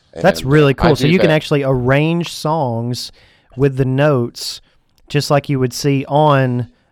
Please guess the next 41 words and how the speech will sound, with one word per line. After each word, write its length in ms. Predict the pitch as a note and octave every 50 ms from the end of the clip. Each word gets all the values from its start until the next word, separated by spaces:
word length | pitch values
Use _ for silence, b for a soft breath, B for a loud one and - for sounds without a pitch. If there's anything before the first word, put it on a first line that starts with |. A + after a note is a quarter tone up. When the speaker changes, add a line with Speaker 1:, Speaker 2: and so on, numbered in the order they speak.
| _ _ -
Speaker 1:
um, 480 | B2 B2 B2 A#2+ A#2+ A#2+ A#2 A#2 A2+ B2
Speaker 2:
Yes. 300 | D2+ D#2 D2+ C2+ A2+ -
Speaker 1:
on 240 | C3+ C#3+ E3 F3+ E3+
the, 260 | D3 C3+ B2+ B2+ C3+
on 240 | C#3 D3 D3 B2+ B2+ B2+
the, 260 | C3 B2+ A#2+ B2 B2+
the 520 | B2 B2+ B2 A#2 A#2 A#2 A2+ - D3 D3 C3+
paperless 400 | - D3 D3 C#3 B2 A#2+ A#2+ -
hymnal, 400 | G3 A3 F3+ C#3 A#2 A2 A2 b b b b b b b b b
and 140 | - C3+ C3 C#3
you 80 | C#3+
can 100 | - C#3+
actually 300 | C#3 C#3 C3+ - C#3 B2+
arrange 320 | B2 C3+ C#3 C#3+ D3 C#3 A#2
those 240 | B2+ B2+ B2 A#2+ - -
out, 280 | D3 C3+ C3+ C3 B2+ -
and 300 | - B2+ A#2+ A#2+ A#2+ A#2
so 120 | - - C3
people 260 | - - C3+ A#2+ A#2
can 220 | G#2+ - A#2+ A#2 A#2+
look 180 | A#2+ B2+ A#2+
at 100 | C3 A2
them 160 | - B2 A2+ A2
and 100 | A2 G#2+
sing 240 | - - A#2 G#2
them. 180 | F#2 - - - b b b b b b b b b b b b b _ _ _
Speaker 2:
Yes. 500 | G2+ G#2 C3 G#2+ D#2+ - - - - - _
And, 200 | - C3 C#3+ C#3
you 80 | C#3 C3
know, 120 | B2+ A#2+
there's 240 | A2 C#3+ E3 E3+ -
a 40 | A2
lot 200 | A#2 A#2+ C3 B2+
of 100 | B2 -
times, 540 | - A#2+ A#2+ A2+ A2 A2 G#2+ G#2 - - b b b b b b b b _
do 80 | D3+
you 80 | F3 G#3
remember 420 | C#4+ D4 A#3 E3 D3 C#3 B2+ C3
the 220 | A#2 G2+ G#2+ G#2 G#2+
old 240 | A2 A#2 A#2 A2
song, 600 | - - - A#2 A2 A2+ A2 G#2+ G#2 G#2 G2 F2+